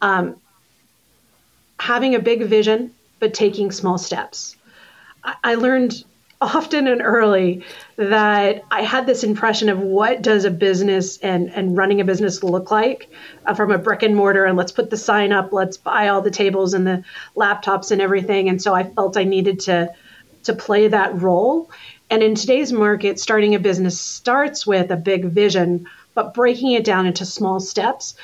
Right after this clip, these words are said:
that you can actively test and monitor and then grow from there, um, so that you're progressively growing at a pace that your pocketbook and your, and the amount of time you plan on dedicating to it, it fits.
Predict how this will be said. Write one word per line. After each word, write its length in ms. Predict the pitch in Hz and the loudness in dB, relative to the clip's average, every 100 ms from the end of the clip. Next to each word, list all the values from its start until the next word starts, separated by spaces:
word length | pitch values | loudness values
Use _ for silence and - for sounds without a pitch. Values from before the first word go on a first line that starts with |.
| - _ | -20 _
that 160 | 240 226 | -2 -2
you 100 | 226 | -2
can 200 | 240 240 | -4 -2
actively 480 | 226 214 240 226 220 | -4 -2 0 0 0
test 760 | 214 - 214 196 - 170 - - - - - | -2 -4 -2 -2 -4 -8 -10 -16 -20 -10 -2
and 300 | 208 202 208 | 0 2 2
monitor 640 | 202 202 202 190 196 190 | 2 2 0 2 2 2
and 240 | 190 208 | 0 0
then 160 | 196 190 | 0 0
grow 320 | 190 185 185 | 0 2 2
from 220 | 185 196 | 0 0
there, 420 | 180 180 208 262 - - - - | 2 2 2 -2 -6 -16 -14 -2
um, 220 | 208 208 | 0 2
so 140 | - 214 | 2 2
that 100 | 220 | 4
you're 120 | 214 | 2
progressively 640 | 254 220 262 285 311 277 | 0 0 -2 0 -2 -2
growing 480 | 208 208 214 202 190 | 0 2 2 2 2
at 80 | 190 | 0
a 60 | |
pace 480 | 190 - 220 214 - | -2 2 4 4 2
that 220 | 208 - | -4 -4
your 120 | 302 | -6
pocketbook 760 | - - 262 269 233 226 214 - - - - _ | -4 -2 0 0 0 0 0 -4 -20 -20 -20 _
and 180 | 214 214 | 0 4
your, 260 | 196 196 - - | 2 0 -4 -6
and 320 | 208 196 - - _ | -2 -2 -6 -14 _
the 800 | - 294 - - - _ _ 220 | -14 -14 -20 -20 -20 _ _ 0
amount 240 | 214 220 240 | 2 2 0
of 60 | |
time 260 | 220 240 214 | 0 0 2
you 100 | 202 | 0
plan 280 | 196 214 196 | 0 0 2
on 180 | 185 190 | 0 0
dedicating 560 | 208 196 196 185 185 | 0 0 0 0 0
to 200 | 180 190 | -2 -2
it, 180 | 185 - | -2 -2
it 160 | 175 - | -6 -8
fits. 640 | _ - - - - - | _ -10 -10 -10 -16 -18